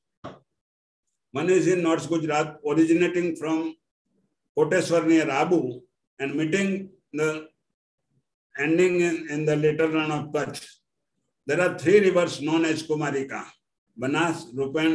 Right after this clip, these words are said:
and Saraswati in North Gujarat. Saraswati, other Saraswati river is Gir Saraswati, which originates in Gir forest and ends up near Verawad and meets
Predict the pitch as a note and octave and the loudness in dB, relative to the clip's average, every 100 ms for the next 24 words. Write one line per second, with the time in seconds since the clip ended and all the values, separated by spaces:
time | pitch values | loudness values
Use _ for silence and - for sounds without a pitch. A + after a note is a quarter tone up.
0 | C#3+ C#3+ C3+ C#3+ D#3+ B2+ D3 D3 D3 - | 0 -2 -2 0 0 0 -4 -4 -6 -10
1 | _ _ _ _ _ _ _ _ _ _ | _ _ _ _ _ _ _ _ _ _
2 | _ _ D3+ D3+ D3+ C3 C3 A#2+ A2+ G2+ | _ _ -2 0 0 -2 -6 -6 -8 -10
3 | - _ _ _ _ _ - D#3+ D#3+ E3+ | -14 _ _ _ _ _ -4 0 0 0
4 | F3 F#3+ F#3+ D#3 F#3+ E3 E3+ F#3 E3 F3+ | 0 -2 0 2 2 2 0 0 -2 -2
5 | F#3 F3 E3+ E3+ D#3+ D#3 C3 F3 D#3+ D3+ | 0 0 0 0 2 0 0 0 0 -2
6 | D#3 B2+ C#3 D#3 E3 D#3 - _ _ D3+ | -4 -4 -4 0 0 0 -14 _ _ -4
7 | D#3 D3+ E3+ F3 F3+ F3+ D#3 D#3+ C#3 F3+ | 0 0 2 4 4 2 0 0 2 0
8 | C#3+ D3 D3 D3 - _ C#3+ D#3 D3+ - | 0 -4 -2 -4 -8 _ -4 -4 -6 -18
9 | _ _ D3 E3+ E3+ B2+ C#3 C#3 - - | _ _ 0 0 0 -4 -4 -4 -6 -18
10 | _ _ C3+ D3 D#3+ D#3+ D#3 D#3+ _ _ | _ _ -2 2 4 4 0 -12 _ _
11 | _ B2+ D#3+ F3+ D#3 D3 C#3+ - _ _ | _ 2 4 4 2 -2 -6 -16 _ _
12 | _ C3 D3 E3+ - - | _ -4 0 0 0 -12